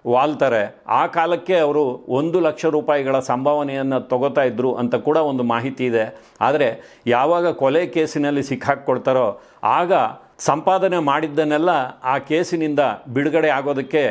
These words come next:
ಖರ್ಚು ಮಾಡಬೇಕಾದಂಥ ಒಂದು ಪರಿಸ್ಥಿತಿ ಬರುತ್ತೆ. ಅದಾದ ಮೇಲೆ ಚಿತ್ರಗಳು ಯಶಸ್ಸನ್ನ ಕಾಣದೇ ಇದ್ದಿದ್ದರಿಂದಾಗಿ ಆಧ್ಯಾತ್ಮದತ್ತ ತಿರುಗಿ ಸಾಕಷ್ಟು ಪುಣ್ಯಕ್ಷೇತ್ರಗಳ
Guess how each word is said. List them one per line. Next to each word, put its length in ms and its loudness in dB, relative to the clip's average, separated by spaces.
ಖರ್ಚು 280 -2
ಮಾಡಬೇಕಾದಂಥ 680 0
ಒಂದು 240 -2
ಪರಿಸ್ಥಿತಿ 480 -4
ಬರುತ್ತೆ. 400 -2
ಅದಾದ 320 2
ಮೇಲೆ 300 2
ಚಿತ್ರಗಳು 560 0
ಯಶಸ್ಸನ್ನ 560 -2
ಕಾಣದೇ 460 0
ಇದ್ದಿದ್ದರಿಂದಾಗಿ 720 -2
ಆಧ್ಯಾತ್ಮದತ್ತ 840 0
ತಿರುಗಿ 500 0
ಸಾಕಷ್ಟು 520 -2
ಪುಣ್ಯಕ್ಷೇತ್ರಗಳ 840 -2